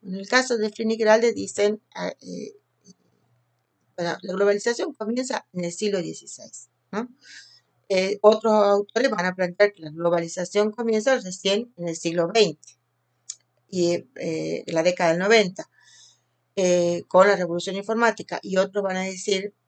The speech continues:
eh, Williamson, por ejemplo, que la globalización comienza a partir de mil ochocientos veinte,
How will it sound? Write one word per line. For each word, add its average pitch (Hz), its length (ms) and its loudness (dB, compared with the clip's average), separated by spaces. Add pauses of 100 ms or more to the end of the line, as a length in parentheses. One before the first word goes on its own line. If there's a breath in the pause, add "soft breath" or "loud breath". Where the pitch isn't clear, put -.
eh, 160 200 -20
Williamson, 185 560 -4
por 208 120 -4
ejemplo, 214 460 -4
que - 80 -10
la 160 100 -6
globalización 180 840 0
comienza 220 400 -4
a 247 40 -20
partir 175 280 -10
de 180 100 -4
mil 180 140 -4
ochocientos 196 680 -8
veinte, 220 460 0